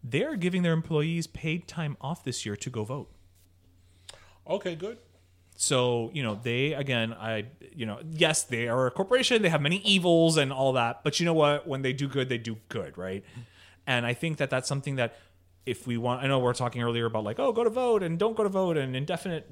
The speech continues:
Speaker 1: you know, postponement. But I've always said that I think voting in this country should either be a national day off
Speaker 2: Mm-hmm.
Speaker 1: or you should be able to get the day off from work, whatever, you know, figure or take a sick day, whatever.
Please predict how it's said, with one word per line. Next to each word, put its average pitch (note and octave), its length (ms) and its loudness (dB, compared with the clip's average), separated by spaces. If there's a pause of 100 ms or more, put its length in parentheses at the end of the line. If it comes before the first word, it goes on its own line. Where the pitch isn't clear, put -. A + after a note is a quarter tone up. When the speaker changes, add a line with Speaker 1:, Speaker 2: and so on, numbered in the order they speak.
Speaker 1:
you D3+ 100 -4
know, - 60 -2
postponement. E3 420 -2
But C3+ 180 -2 (720)
I've D#3 140 4
always E3+ 180 4
said D#3 140 0
that C3 80 0
I B2+ 60 0
think D3 280 -4 (140)
voting C#3 460 0
in C#3+ 100 -2
this C3 100 -4
country A#2 280 -4
should A#2+ 180 -6
either G#2+ 200 -4
be G2+ 580 -8
a A#2 80 -10
national A2 340 -4
day D#3+ 140 2
off C3+ 500 0 (100)
Speaker 2:
Mm-hmm. G#2 140 -20 (100)
Speaker 1:
or A#2+ 300 2
you G#2+ 120 -2
should G#2+ 220 -6
be A2 80 -6
able G#2+ 160 -6
to A2+ 160 -10 (540)
get - 160 -8
the G#2+ 60 -12
day A2 120 -6
off G2+ 140 -8
from C#3 100 -10
work, G3+ 260 -4
whatever, F3+ 440 6
you A#2 100 0
know, A#2 100 0
figure D3+ 320 -2
or C3 300 -4 (140)
take C3 200 -6
a A#2+ 60 -4 (120)
sick - 280 -4
day, F#3+ 120 2
whatever. C#3+ 420 2